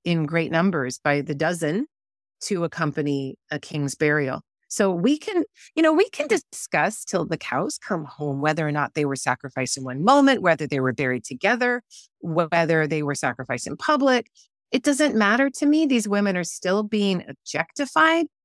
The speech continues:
and commodified and used as tokens of sex to be placed into a king's burial to serve him.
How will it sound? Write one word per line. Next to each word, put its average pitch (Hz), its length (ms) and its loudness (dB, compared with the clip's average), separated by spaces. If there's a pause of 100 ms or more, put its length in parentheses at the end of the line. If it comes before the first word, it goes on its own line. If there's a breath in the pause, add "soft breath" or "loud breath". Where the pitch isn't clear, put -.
(240)
and 165 160 -2
commodified 262 920 0 (340)
and 185 240 0
used 220 640 0 (100)
as 175 520 -2 (420)
tokens 233 480 0
of 180 120 -2
sex - 720 -4 (320)
to 220 180 0
be 185 200 -2
placed 208 640 -2
into 180 180 0
a 160 60 0
king's 175 360 -4
burial 165 560 0 (440)
to 175 140 -10
serve 233 400 0
him. 123 320 -6